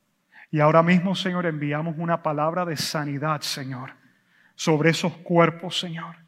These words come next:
y sobre cualquier diagnóstico, Padre, que le hayan dado a ellos. Yo declaro, Padre,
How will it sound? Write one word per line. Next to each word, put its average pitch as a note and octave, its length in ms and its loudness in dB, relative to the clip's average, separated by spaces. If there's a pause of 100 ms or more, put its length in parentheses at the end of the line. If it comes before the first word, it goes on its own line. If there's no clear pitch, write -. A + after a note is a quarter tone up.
(380)
y F#3+ 60 2
sobre E3+ 300 2
cualquier F3 480 0
diagnóstico, E3+ 920 -2
Padre, C3+ 360 -14
que E3+ 120 -2
le D#3 60 2
hayan D#3+ 380 0
dado F#3 400 6
a D#3+ 100 0
ellos. B2+ 360 -8 (440)
Yo F3 140 4
declaro, F#3 560 4
Padre, G3 400 2